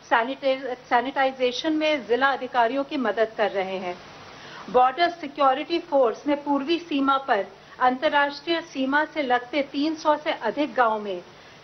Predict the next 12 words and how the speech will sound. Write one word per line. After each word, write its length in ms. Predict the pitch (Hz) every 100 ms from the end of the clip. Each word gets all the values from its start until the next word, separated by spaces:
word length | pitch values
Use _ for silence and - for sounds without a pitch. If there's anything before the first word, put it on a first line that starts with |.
| - -
न 140 | 233 277
सिर्फ 260 | 285 330
लोगों 340 | 247 233 233 320
को 120 | 330
आधारभूत 1500 | 254 226 220 226 262 294 - - 240 247 226 220 233 302 -
जरूरतें 720 | 226 226 233 247 311 320 302 - 240
मुहैया 440 | 233 254 277 302
कराई 400 | 311 285 277 294
हैं, 200 | 320 381 - - -
बल्कि 340 | 269 269 269 339
उनकी 480 | 294 285 - 330
चिकित्सा 880 | 330 247 - 247 - - 330 330 311